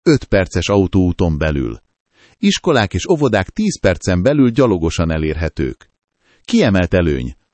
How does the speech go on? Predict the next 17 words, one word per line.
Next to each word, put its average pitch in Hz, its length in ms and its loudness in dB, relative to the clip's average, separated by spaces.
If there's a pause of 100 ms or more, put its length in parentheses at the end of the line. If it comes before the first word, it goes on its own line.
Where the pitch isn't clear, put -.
A 101 60 0
lakás 151 380 0
különleges 104 600 0
értéke 98 500 0
a 80 100 0
négy 147 260 0
szoba, 123 420 0 (300)
a 92 100 -2
szép 185 380 -2
és 90 180 -4
csendes 117 440 0
zöldövezeti 95 760 2
elhelyezkedése 110 960 0 (220)
és 117 160 0
saját 156 400 0
nagyméretű 113 580 0
erkély, 113 500 0